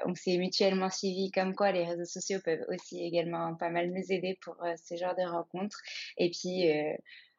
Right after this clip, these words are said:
un, un déjeuner, une rencontre, et on en arrive là à ce podcast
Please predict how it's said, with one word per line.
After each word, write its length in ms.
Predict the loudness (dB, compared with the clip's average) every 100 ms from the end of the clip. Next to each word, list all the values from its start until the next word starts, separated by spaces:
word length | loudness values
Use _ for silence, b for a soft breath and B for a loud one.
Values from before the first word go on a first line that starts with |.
| _
un, 100 | 0 2 2 2
un 120 | 4 6
déjeuner, 880 | 6 4 2 2 2 2 0 -4 -4
une 160 | -2 0
rencontre, 680 | -2 -4 -4 -2 0 -2 -4
et 200 | 2 2
on 60 | 2
en 200 | 0 -2
arrive 300 | 0 0 4
là 340 | 6 6 6
à 40 | 4
ce 140 | 0
podcast 640 | -2 -2 0 0 0 -4